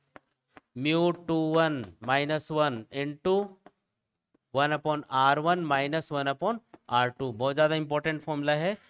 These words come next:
काफ़ी न्यूमेरिकल्स में भी काम आएगा। इसको हम बोलते हैं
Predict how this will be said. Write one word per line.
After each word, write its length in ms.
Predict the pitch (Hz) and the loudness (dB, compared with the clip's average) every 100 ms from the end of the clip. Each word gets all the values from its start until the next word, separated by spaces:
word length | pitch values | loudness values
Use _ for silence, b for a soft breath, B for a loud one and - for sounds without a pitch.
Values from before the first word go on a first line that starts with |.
| b - | b 2
काफ़ी 280 | 147 147 170 | 2 4 0
न्यूमेरिकल्स 540 | 156 147 147 160 156 | 0 0 0 -4 -2
में 80 | 170 | -2
भी 80 | 170 | 0
काम 220 | 160 151 156 | 2 2 2
आएगा। 300 | 151 170 202 _ _ - - - | 0 -2 -4 _ _ -20 -16 -10
इसको 280 | 127 - 165 | -8 -2 0
हम 160 | 156 | 0
बोलते 280 | 147 147 170 | -2 -2 -2
हैं 420 | 190 233 - - | -4 -4 -10 -20